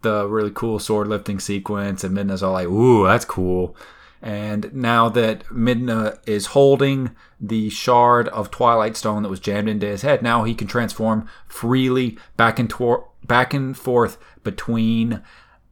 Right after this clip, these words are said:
wolf and human form whenever he wants. And I think that you could make an argument that since this is the integration of the last really major mechanic of the game, that in some ways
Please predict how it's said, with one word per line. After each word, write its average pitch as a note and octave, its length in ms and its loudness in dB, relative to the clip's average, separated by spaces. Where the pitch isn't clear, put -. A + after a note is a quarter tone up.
wolf A#2+ 460 -2
and G2+ 160 -4
human B2 320 0
form A2+ 380 0
whenever G2 280 -2
he C3 100 -4
wants. - 540 -4
And B2 380 0
I A#2 140 2
think E3+ 520 -4
that B2+ 180 -2
you B2 240 0
could B2 200 -4
make B2 240 -2
an A#2+ 140 -4
argument A2+ 720 0
that G#2+ 220 -6
since C3 380 -4
this A#2+ 260 -4
is A2+ 160 -6
the A2 160 -6
integration G#2+ 720 -2
of F#2+ 120 -4
the G2 100 -4
last F#2+ 500 -4
really G#2+ 400 -2
major G2 480 -2
mechanic F#2+ 500 -4
of F#2 140 -10
the F2+ 60 -10
game, F2+ 480 -6
that G#2+ 120 -2
in G#2 100 -2
some A#2 300 -2
ways A2 340 0